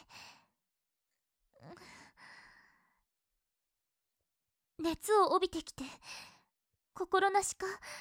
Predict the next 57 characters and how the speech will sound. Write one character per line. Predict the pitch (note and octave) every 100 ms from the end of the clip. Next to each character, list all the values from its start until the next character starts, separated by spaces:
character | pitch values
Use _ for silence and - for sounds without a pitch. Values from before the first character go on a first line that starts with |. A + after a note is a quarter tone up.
| - - _ -
お | G4+
ち | -
ん | A#4+ -
ち | A4
ん |
が | D#4
硬 | D4 - G4
く | A4
な | A#4+
っ | -
て | A#4+
き | E4+
ま | E4+
し | -
た | D#4+
ね。 | C4 D#4+ - - - - _ _ _ _ _ _ _ _ _ _ _ _ _
あ、 | - B4 G5+ G5 - - _ _ _ _ - -
反 | A#4 G4+
り |
上 | G#4+ A#4
が | B4
り | A#4+
ま | C#5
し | -
た | C#5
よ。 | F#4+ G#4 - - - _ _ _ _ _ _ _ _ _ _ _ _ _ _ _ _ _ -
勃 | D4 D#4
起 | - F#4
し | -
た | G4+
お | G4+
ち | - A4
ん |
ち | A4 F#4
ん | D#4
は、 | C4 C4 - - - - _ _ _ -
小 | - D4 C#4
説 | C#4+ E4 C#4
で | D#4+
描 | D4+ D#4+
写 | E4+
さ | F4
れ | E4+
る | F4+ F4+
よ | G#4
う |
な | F#4
イ | D4 B3+
メ | C#4+
ー |
ジ | C#4+ C4+
に | A#3
近 | - - E4
い |
で | F4
す | F4
ね。 | C4